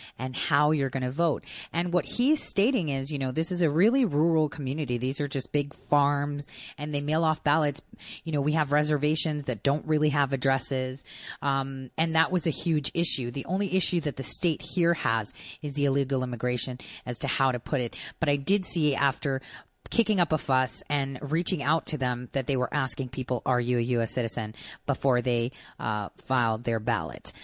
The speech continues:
So that was a bona fide question, you know, that was put forward to every single voter this year, which I found incredible.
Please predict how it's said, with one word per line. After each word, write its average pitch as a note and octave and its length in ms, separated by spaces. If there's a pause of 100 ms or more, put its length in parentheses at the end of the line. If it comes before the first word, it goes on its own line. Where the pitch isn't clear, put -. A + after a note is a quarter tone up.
So - 140
that C3+ 180
was D3 140
a C3 160
bona C#3+ 440
fide D3+ 220
question, B2 640 (440)
you D3 160
know, B2 100
that A#2 160
was A#2+ 140
put - 260
forward B2+ 380
to - 160
every C#3+ 160
single C3 260
voter A#2+ 320
this A#2 260
year, A#2+ 200
which A#2 260
I C3+ 160
found A#2+ 240
incredible. G#2+ 580